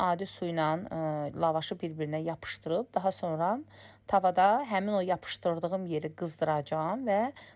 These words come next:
tam yapışacaq və açılmayacaq. Bunu sobada da edə bilərsiniz, amma belə daha rahatdır, pratik, yəni iki dəqiqəyə artıq hazır olacaq. Tavaya, boş tavaya baxın, belə qoyuram.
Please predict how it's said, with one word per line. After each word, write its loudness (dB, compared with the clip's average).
tam 6
yapışacaq 0
və -2
açılmayacaq. -4
Bunu 2
sobada 6
da -2
edə 0
bilərsiniz, -2
amma 0
belə 2
daha 0
rahatdır, -2
pratik, -6
yəni -4
iki -14
dəqiqəyə 0
artıq 0
hazır 2
olacaq. -4
Tavaya, 6
boş -2
tavaya 0
baxın, -4
belə 0
qoyuram. 2